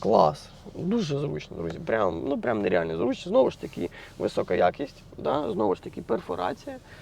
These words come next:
ну, Lexus, прям, ну, респект Lexus, прям дуже круто зробив. Ну, ось,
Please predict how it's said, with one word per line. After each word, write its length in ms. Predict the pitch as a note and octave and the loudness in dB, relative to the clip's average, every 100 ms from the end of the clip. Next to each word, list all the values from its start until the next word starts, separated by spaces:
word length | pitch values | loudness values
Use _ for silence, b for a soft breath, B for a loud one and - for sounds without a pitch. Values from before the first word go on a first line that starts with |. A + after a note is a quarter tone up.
| B B | B B
ну, 300 | - A2+ F#2+ | -4 0 0
Lexus, 720 | D#2+ D#2+ E2 G#2+ A2 - F2+ E2 - | -2 -4 0 6 6 4 -6 -8 -6
прям, 460 | F#2 F2+ E2 D#2 C#2 - - - | -2 0 -2 -4 -8 -10 -12 -10
ну, 140 | - D#2 D#2+ - | -10 -10 -10 -8
респект 520 | F3+ - E3 C#3+ - | -8 -8 -8 -8 -6
Lexus, 540 | D#3+ - - - - | -4 -4 -6 -10 -10
прям 280 | - D#3+ D#3 D2 | -8 -6 -6 -4
дуже 280 | E3 G#3+ E3+ | 2 2 2
круто 320 | - G3 D#3+ | 0 -2 -2
зробив. 380 | D3 C#3+ D3 D3+ B B B B B - | -4 -4 -4 -8 B B B B B -6
Ну, 160 | F3 | -2
ось, 160 | D3 - | -2 -4